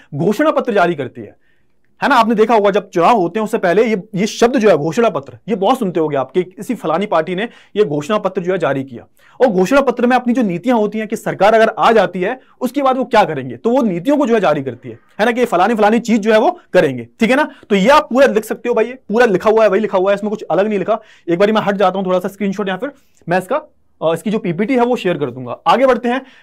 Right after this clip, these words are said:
कानून बनाना भाई, ये तो बहुत जरूरी है। अच्छा, कानून कौन बनाता है? तो मैं भाई आपको एट्थ क्लास से बताता आ रहा हूं, कानून कौन बनाता है? कानून बनाने का काम होता है विधायिका का। और जो विधायिका होती है, इसमें कौन होते हैं लोग? इसमें सिर्फ जो सरकार बनी है जिसकी, वो नहीं होते।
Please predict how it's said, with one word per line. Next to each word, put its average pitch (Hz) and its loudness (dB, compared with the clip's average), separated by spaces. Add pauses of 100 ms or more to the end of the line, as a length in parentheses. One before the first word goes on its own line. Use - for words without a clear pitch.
(140)
कानून 262 2
बनाना 233 2
भाई, 220 0 (100)
ये 196 0
तो 277 0
बहुत 214 2
जरूरी 220 0
है। 247 -12 (240)
अच्छा, 262 2
कानून 214 -2
कौन 285 0
बनाता 262 -2
है? 254 -6 (120)
तो 233 0
मैं 240 0
भाई 208 -2
आपको 214 0
एट्थ 302 0
क्लास 240 0
से 233 -2
बताता 208 2
आ 185 6
रहा 190 2
हूं, 240 -2
कानून 214 -2
कौन 247 0
बनाता 156 -6
है? 95 -20 (400)
कानून 240 2
बनाने 226 0
का 277 0
काम 220 -2
होता 202 0
है 240 -2
विधायिका 147 -6
का। - -20 (240)
और 233 2
जो 269 4
विधायिका 165 0
होती 208 2
है, 208 0 (680)
इसमें 247 2
कौन 269 4
होते 185 -2
हैं 156 -4
लोग? 120 -6
इसमें 247 0
सिर्फ 262 0
जो 277 -2
सरकार 196 0
बनी 208 0
है 262 2
जिसकी, 190 -10
वो 139 0
नहीं 277 2
होते। 143 -4